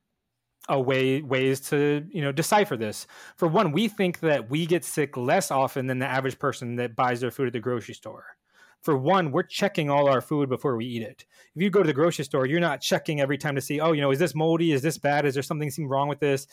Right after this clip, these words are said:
Does it smell off? Does it taste off?" So for something like milk, for example, you first, you check the expiration date. Then you check, is it still cold? If it's not cold when I get it, I'm not taking it. I'm not taking it. They have to have thrown it out and it's still cold. Then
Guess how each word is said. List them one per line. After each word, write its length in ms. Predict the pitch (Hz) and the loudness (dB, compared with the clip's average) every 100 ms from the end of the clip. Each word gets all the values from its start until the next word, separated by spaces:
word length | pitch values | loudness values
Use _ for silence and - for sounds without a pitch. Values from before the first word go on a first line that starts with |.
| - | -14
Does 180 | - 147 | -2 -2
it 40 | - | -2
smell 320 | 143 143 139 | 0 4 4
off? 240 | 131 135 | 4 2
Does 160 | - 120 | -2 -8
it 80 | 113 | -4
taste 320 | 139 127 - | -2 -2 -2
off?" 240 | 120 120 _ _ _ - _ - | -2 -2 _ _ _ -20 _ -10
So 480 | - 165 147 143 | 0 4 4 2
for 160 | - 185 | 2 -2
something 280 | 277 277 254 | 0 2 4
like 220 | 202 143 | 2 2
milk, 380 | 147 170 160 - | 2 4 2 -2
for 140 | - | -6
example, 600 | 117 110 120 117 120 151 _ - | -4 -4 -6 -2 -2 -2 _ -4
you 120 | 180 | -2
first, 260 | 233 240 208 | 2 0 0
you 40 | |
check 220 | - 190 | 0 0
the 80 | 165 | 2
expiration 480 | 156 147 131 123 110 | -2 0 0 0 -6
date. 380 | 101 98 - - _ - _ - | -16 -18 -20 -20 _ -20 _ -2
Then 200 | 170 196 | 2 4
you 100 | 190 | 2
check, 460 | - 185 160 156 - _ _ | 2 4 4 2 -16 _ _
is 120 | 170 | -2
it 100 | 165 | -2
still 240 | - 226 185 | 0 2 2
cold? 400 | - 131 104 - _ | 2 0 -2 -16 _
If 100 | 190 | -2
it's 140 | 226 269 | -2 2
not 200 | 247 196 | 2 4
cold 280 | 180 185 180 | 4 6 4
when 100 | 147 | 2
I 100 | 139 | 2
get 160 | 143 | 2
it, 200 | 156 170 | 2 2
I'm 140 | - 202 | 0 0
not 160 | 220 | 2
taking 320 | 247 269 120 101 | 2 0 -2 -16
it. 180 | 101 _ - | -18 _ -6
I'm 100 | 160 | -2
not 140 | 185 | 0
taking 220 | 208 147 | 0 -2
it. 20 | 123 | 0
They 80 | |
have 120 | 147 175 | 0 2
to 80 | |
have 80 | 156 | 0
thrown 160 | 160 160 | 0 2
it 60 | |
out 140 | 147 139 | 2 2
and 80 | 131 | 0
it's 120 | - | -4
still 200 | - 127 | -2 -2
cold. 340 | - 110 - _ _ - - _ - | -2 -8 -8 _ _ -20 -20 _ -10
Then 560 | 139 175 175 180 202 | 0 4 4 4 0